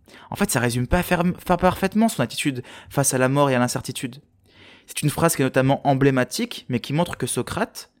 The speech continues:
bah, même face à la mort, il reste fidèle à ses convictions et à son amour de la philosophie. Et encore une fois, il utilise cette ironie en, de dire, ben, on va se séparer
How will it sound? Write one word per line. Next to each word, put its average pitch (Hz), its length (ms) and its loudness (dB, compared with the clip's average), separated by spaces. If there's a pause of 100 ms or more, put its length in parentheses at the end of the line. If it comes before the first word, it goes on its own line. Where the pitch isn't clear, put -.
(320)
bah, 107 120 -6
même 202 200 4
face 175 200 -2
à 135 60 2
la 113 100 0
mort, 135 400 -4 (380)
il 139 60 0
reste 175 240 -2
fidèle 185 300 0
à 156 60 2
ses 135 140 -2
convictions 185 600 -2 (320)
et 147 80 4
à 147 60 2
son 170 160 -2
amour 196 240 4
de 170 60 4
la 151 100 4
philosophie. 170 560 -2 (360)
Et 139 140 2
encore 190 300 2
une 190 80 2
fois, 226 320 -4 (720)
il 143 200 2
utilise 180 720 2 (100)
cette - 440 0
ironie 170 540 4
en, 135 140 -2 (180)
de 127 200 4
dire, 190 380 0
ben, 120 280 0 (720)
on 160 100 0
va 165 160 4
se 147 140 -2
séparer 147 580 2